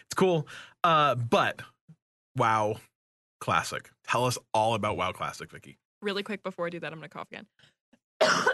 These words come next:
Speaker 2: All right. Had to do that to prepare. Sorry, I've been sick.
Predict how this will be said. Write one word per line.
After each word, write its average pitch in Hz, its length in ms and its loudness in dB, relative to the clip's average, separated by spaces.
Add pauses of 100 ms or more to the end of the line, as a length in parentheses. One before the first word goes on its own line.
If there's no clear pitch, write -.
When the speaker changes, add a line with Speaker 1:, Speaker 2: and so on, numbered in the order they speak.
(1600)
Speaker 2:
All 208 80 -4
right. 180 180 0 (880)
Had 214 140 -4
to 214 60 -4
do 196 120 0
that 190 140 -2
to - 40 -20
prepare. 190 320 -2 (720)
Sorry, 185 220 2
I've 180 100 0
been 185 100 -8
sick. - 260 -8